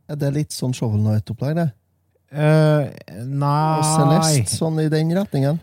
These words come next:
Speaker 1: er
Speaker 2: Det er
Speaker 1: det?
Speaker 2: mer Celeste, ja. Altså, det, det er
Speaker 1: Ja.
Speaker 2: Metroidvania-spill.
Speaker 1: Ja.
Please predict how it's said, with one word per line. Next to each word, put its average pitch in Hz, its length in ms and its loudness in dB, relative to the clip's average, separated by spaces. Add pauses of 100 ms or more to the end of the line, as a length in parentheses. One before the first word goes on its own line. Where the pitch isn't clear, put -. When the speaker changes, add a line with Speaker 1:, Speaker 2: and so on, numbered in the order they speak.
Speaker 1:
er - 20 -18
Speaker 2:
Det 131 60 -2
er 127 80 2
Speaker 1:
det? 147 60 4
Speaker 2:
mer 165 140 2
Celeste, 160 680 -4
ja. 170 80 0 (200)
Altså, 160 220 -4
det, 156 340 2
det 147 80 -6
er 151 80 0
Speaker 1:
Ja. 165 60 -2
Speaker 2:
Metroidvania-spill. 107 1500 -2 (680)
Speaker 1:
Ja. 135 140 -6